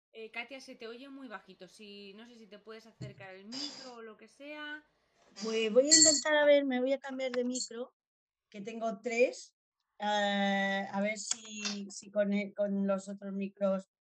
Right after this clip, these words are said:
Speaker 2: se me escuchan mejor, porque yo incluso también lo escucho más bajito.
Speaker 1: Hombre,
Speaker 2: Entonces,
Speaker 1: pues,
Speaker 2: como
Speaker 1: se
Speaker 2: tengo
Speaker 1: escucha bien, pero
Speaker 2: Vale, dame un segundito, por favor.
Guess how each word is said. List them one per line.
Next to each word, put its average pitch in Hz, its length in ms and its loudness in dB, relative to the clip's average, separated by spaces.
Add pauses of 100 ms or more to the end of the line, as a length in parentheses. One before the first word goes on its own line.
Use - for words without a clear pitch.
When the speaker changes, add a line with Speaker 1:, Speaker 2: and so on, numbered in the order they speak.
(140)
Speaker 2:
se - 180 -8
me 202 100 -2
escuchan 202 400 -2
mejor, 202 320 4
porque 247 280 -6
yo 220 100 -14
incluso 240 360 -8
también 208 260 -4
lo 196 60 2
escucho 208 340 -18
más 196 160 -8
bajito. 170 520 -16 (520)
Speaker 1:
Hombre, 220 200 -8
Speaker 2:
Entonces, 196 340 -4
Speaker 1:
pues, 190 140 -6
Speaker 2:
como 185 120 -6
Speaker 1:
se 202 60 -12
Speaker 2:
tengo 220 240 -8
Speaker 1:
escucha 226 200 -12
bien, 294 300 -12
pero 175 960 -14 (280)
Speaker 2:
Vale, 196 400 0
dame 240 200 2
un 285 60 0
segundito, 202 580 2
por 190 120 -4
favor. 202 360 -4